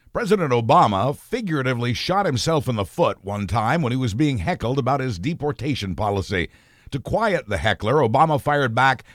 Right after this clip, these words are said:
"I just took an action to change the law." That off-the-cuff comment led to what's been called the biggest legal defeat of the Obama administration. Presidents don't change laws. That would be unconstitutional. Changing laws is what Congress does, and sometimes the courts.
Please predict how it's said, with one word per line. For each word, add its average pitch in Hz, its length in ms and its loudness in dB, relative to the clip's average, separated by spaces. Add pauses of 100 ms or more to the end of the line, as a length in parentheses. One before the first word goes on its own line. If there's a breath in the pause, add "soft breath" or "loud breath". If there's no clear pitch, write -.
(260 soft breath)
"I 175 100 0
just 185 180 -6
took 160 160 0
an 151 80 -4
action 160 360 -2
to 120 60 -8
change 175 360 -2
the 147 80 0
law." 147 560 2 (400)
That 151 300 2
off-the-cuff 165 680 0
comment 104 480 -2
led 135 300 2
to 113 80 0
what's 117 240 -4
been 113 240 0
called 123 300 2
the 104 60 0
biggest 139 480 0
legal 143 380 0
defeat 123 460 -4
of 107 140 -4
the 110 100 0
Obama 120 500 2
administration. 117 840 0 (340)
Presidents 123 480 0
don't 139 300 0
change 131 420 0
laws. 87 360 2
That 107 180 -2
would 120 100 -2
be 117 140 0
unconstitutional. 113 1000 0 (220 loud breath)
Changing 120 380 -2
laws 117 320 0
is 117 100 -2
what 143 160 0
Congress 131 480 2
does, 87 320 2
and 92 140 -6
sometimes 107 480 0
the 104 80 -6
courts. 107 480 2